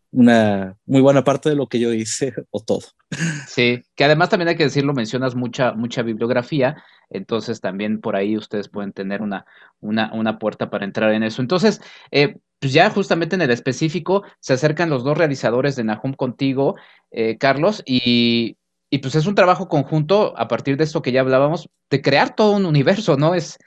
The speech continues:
Speaker 2: no es cosa sencilla, ¿no?
Speaker 1: No, no es cosa sencilla, ¿no?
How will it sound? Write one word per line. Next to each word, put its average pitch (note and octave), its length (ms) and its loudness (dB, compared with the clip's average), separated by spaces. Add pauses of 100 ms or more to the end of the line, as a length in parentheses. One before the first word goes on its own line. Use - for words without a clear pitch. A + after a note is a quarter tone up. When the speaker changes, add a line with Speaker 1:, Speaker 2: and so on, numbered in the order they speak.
(320)
Speaker 2:
no D3+ 140 2
es A3 80 4
cosa G3 280 2
sencilla, C#3+ 640 2
¿no? G#3+ 240 0 (560)
Speaker 1:
No, A#2 260 4
no A2+ 120 2
es A2 80 -4
cosa A#2 260 -4
sencilla, B2+ 600 4
¿no? B2+ 220 4